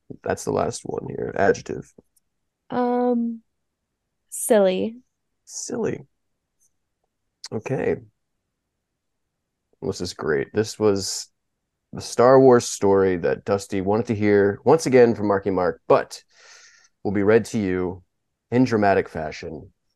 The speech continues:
Speaker 1: by A J Mulholland.
Speaker 2: A Galaxy Apart,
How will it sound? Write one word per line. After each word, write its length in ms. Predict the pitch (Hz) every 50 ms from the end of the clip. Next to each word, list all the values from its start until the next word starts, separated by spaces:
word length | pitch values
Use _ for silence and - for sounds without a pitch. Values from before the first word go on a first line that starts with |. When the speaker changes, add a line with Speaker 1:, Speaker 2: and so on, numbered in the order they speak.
| _ _ _ _ _ _ _ _ _ _ _ _ _ -
Speaker 1:
by 580 | 95 104 107 107 107 107 107 107 104 104 104 110 -
A 140 | 90 92
J 420 | 82 - 65 64 64 67 65 - - - _ _ _ _ _ _ _ _ _ _ _ -
Mulholland. 460 | - - 139 - - - - _ _ 127 _ _ _ _ _ _ _ _ _ _ _ _ _ _ _ _ _ _ _ _ _ _ _ _ _ _ _ _ _ _ _ _ _ _ _ _ _ _ _ _ _ _ _ _ _ _ _ _ _ _ _ _ _ _ -
Speaker 2:
A 100 | 240 240
Galaxy 800 | 214 262 254 269 294 302 - - - - 294 294 294 294 294 _ -
Apart, 540 | 254 262 - - 208 185 175 - - -